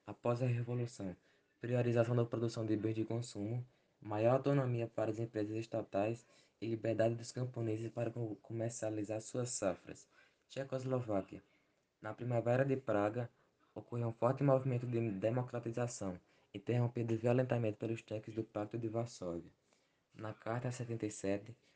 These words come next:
os intelectuais protestavam contra a repressão, exigiam mais respeito aos direitos humanos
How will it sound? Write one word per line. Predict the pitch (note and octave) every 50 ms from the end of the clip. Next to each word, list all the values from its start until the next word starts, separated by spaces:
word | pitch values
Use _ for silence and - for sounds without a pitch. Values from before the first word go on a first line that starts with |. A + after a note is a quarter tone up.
| _ _ _
os | A#2 A2+ A2+
intelectuais | B2+ B2+ B2+ B2+ B2 A#2+ B2 A#2+ B2 - A2 A2 A2 A2
protestavam | - - A#2 A2+ B2 A#2+ A#2 - A2+ A2 A2+ G#2+
contra | G#2+ - - A#2 A2+ - A2+
a | A2
repressão, | A2 A2 - A2+ A2 A2 - - - G2 G2+ A2 A2+ - _ - - - - - - _ _
exigiam | A#2 A2+ B2 B2 A#2 - A#2 A2+ A2+
mais | A2+ A#2 B2 B2 -
respeito | C3 B2+ B2 - - - A2+ A2+ -
aos | C3 A#2+
direitos | G#2+ A2 G#2+ A2+ A#2+ A#2 B2+ B2
humanos | B2+ C3+ A#2+ G#2+ G2 F#2 F2+ F#2 F#2+ - -